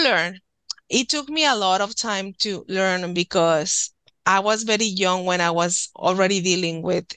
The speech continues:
you know, she's the granddaughter of, she's the daughter of, you know, she's the great granddaughter of.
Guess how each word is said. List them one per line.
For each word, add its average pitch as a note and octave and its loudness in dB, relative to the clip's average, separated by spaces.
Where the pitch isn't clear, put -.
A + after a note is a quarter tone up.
you F#3+ 2
know, F#3 2
she's G#3 -2
the G3+ -2
granddaughter F3 -2
of, - 0
she's G3 -2
the F3 -4
daughter F3 2
of, C3 0
you F#3 0
know, E3 -2
she's G#3+ -4
the G3 0
great F3+ 0
granddaughter F3 0
of. - 2